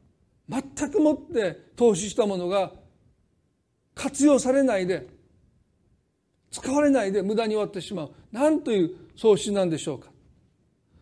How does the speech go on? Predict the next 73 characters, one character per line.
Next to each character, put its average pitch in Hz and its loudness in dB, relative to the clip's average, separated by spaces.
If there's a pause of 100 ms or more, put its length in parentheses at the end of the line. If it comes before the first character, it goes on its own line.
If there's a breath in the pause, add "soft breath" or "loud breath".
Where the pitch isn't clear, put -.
(180)
ま 220 0
あ、 - 0
企 285 2
業 226 8
の 196 -2 (800)
設 - -6
備 214 0
投 247 4
資 160 -6
が 175 -2 (160)
一 233 -4
つ 196 -8
の 175 -4
景 196 2
気 190 -6
の 185 -2 (120)
指 185 -6
標 190 2
と 165 -6
し - -14
て 170 -4
よ 170 0
く 147 -8
取 170 0
り 170 2
上 170 0
げ 165 0
ら 165 0
れ 160 0
ま 170 -4
す - -16
け 147 -8
れ 135 -6
ど 131 -10
も、 151 -8 (180 loud breath)
ま 240 -2
あ、 - -2
企 311 -2
業 262 6
は 170 2
で 143 -6
す 185 -14
ね、 208 -4 (180 loud breath)
お 196 0
金 233 2
を 226 8
ど 269 4
ん 240 2
ど 220 4
ん 190 -2
ど 240 4
ん 220 2
ど 202 -2
ん 160 -8
使 - -4
っ 175 -2
て、 240 0 (300 loud breath)
単-、 262 0
単 277 4
な 254 8
る 214 4
設 302 2
備 220 4
を 190 6
増 190 6
や 247 8
し - -10
て 226 -2
い 196 0
く 185 -4
だ 208 2
け 214 0
で 208 0